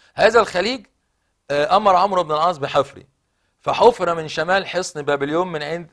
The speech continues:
من النيل، ثم اتجه إلى بلبيس، ومن بلبيس إلى بحيرة تمساح، ومن بحيرة تمساح إلى البحيرات المرة، ثم إلى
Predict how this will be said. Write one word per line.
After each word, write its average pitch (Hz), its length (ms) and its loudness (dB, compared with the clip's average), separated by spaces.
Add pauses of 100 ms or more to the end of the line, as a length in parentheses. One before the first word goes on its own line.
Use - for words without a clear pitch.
من 139 160 -10
النيل، 143 440 -8 (760)
ثم 185 420 -4
اتجه 175 720 -2
إلى 160 240 0
بلبيس، 131 600 -6 (560)
ومن 170 360 -4
بلبيس 175 560 -2
إلى 170 500 0
بحيرة 156 440 0
تمساح، 156 760 0 (480)
ومن 143 240 -4
بحيرة 190 320 2
تمساح 165 600 0
إلى 160 160 2
البحيرات 156 520 0
المرة، 226 500 0 (440)
ثم 214 440 -4
إلى 196 500 2